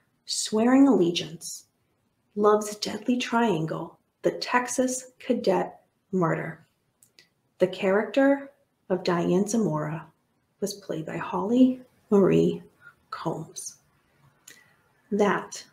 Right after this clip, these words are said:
is the case of Diane Zamora and David Graham. Thank you for sticking around for another episode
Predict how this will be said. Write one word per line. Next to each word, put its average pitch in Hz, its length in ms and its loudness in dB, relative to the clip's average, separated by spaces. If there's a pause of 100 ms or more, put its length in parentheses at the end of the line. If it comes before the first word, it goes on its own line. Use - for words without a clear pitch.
(100)
is 208 180 -8
the 196 100 0
case - 560 -2 (340)
of 196 140 0
Diane 185 420 2
Zamora 170 680 0 (460)
and 202 180 4
David 156 380 0
Graham. 165 300 -10 (1080)
Thank 240 300 8
you 196 320 -2 (140)
for 196 100 0
sticking 233 460 0
around 190 340 2
for 196 80 -2
another 190 360 0
episode 180 600 -6